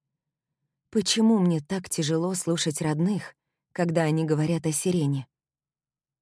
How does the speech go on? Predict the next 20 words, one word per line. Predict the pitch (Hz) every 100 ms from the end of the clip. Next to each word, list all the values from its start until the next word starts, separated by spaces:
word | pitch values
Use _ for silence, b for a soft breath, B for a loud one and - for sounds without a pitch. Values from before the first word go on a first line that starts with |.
| _ _
Правильно, | 202 180 147 139 135 139 - _ _ _ _ _ _ -
потому | 196 170 151
что | 147 170
я | 156 143
была | 147 143 143
обманщицей. | 139 147 139 131 139 - - 123 _ _ _ _ _ _ _ _ _ _ _ _
Все | - - 233 226
они | 185 202
доверяли | 170 165 180 202 180 143
Изабель | 143 151 151 147
Уилсон, | 156 170 147 - 139 120 _ _ _ _ _ -
даже | 180 151 147
не | 143
догадываясь, | 143 143 175 165 143 135 131 - _ _ _ _ -
что | - - 180 -
именно | 196 185 175 170 170
она | 180 190
скрывалась | 156 - 156 143 190 156 -
под | - 151
маской | 156 165 180 - 135 131